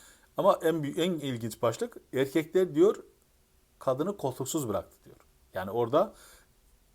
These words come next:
A B Konsey Başkanı Charles Michel de şey yapıyor. Yani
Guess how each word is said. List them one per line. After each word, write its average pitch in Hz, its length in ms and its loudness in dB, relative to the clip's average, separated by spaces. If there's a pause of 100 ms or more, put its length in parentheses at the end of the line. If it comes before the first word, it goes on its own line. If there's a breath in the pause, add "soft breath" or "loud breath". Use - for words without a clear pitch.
A 101 200 0
B 160 280 4 (920)
Konsey 113 400 -6
Başkanı 127 520 -2 (140)
Charles 131 280 0
Michel 127 360 -2
de 87 180 -10
şey - 160 -12
yapıyor. - 340 -14 (320)
Yani 101 240 -8